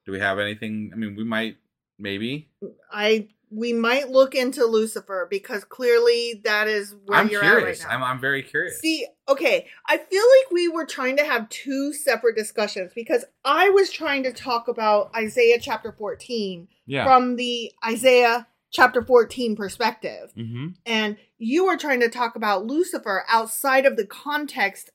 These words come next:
Speaker 2: of that chapter.
Speaker 1: Only because those names resonate so much
Speaker 2: And
Speaker 1: further
Speaker 2: I
Speaker 1: than this chapter.
Speaker 2: No, and I totally agree,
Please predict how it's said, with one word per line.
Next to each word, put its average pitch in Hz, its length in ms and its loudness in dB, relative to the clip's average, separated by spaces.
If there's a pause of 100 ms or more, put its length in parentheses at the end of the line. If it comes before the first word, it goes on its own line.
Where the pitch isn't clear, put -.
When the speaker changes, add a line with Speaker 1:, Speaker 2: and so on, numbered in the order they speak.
Speaker 2:
of 240 260 2
that 196 400 0 (140)
chapter. 202 680 -6 (200)
Speaker 1:
Only 185 240 0
because 165 340 -2
those 135 180 0
names 151 340 -2
resonate 123 480 -2
so - 180 -6
much 143 260 -4
Speaker 2:
And 320 100 -4
Speaker 1:
further 208 360 4
Speaker 2:
I - 20 0
Speaker 1:
than 107 180 -4
this 95 140 -10
chapter. - 320 -10
Speaker 2:
No, 403 260 0
and 302 120 0
I 311 100 2
totally 339 460 -4
agree, 247 580 -2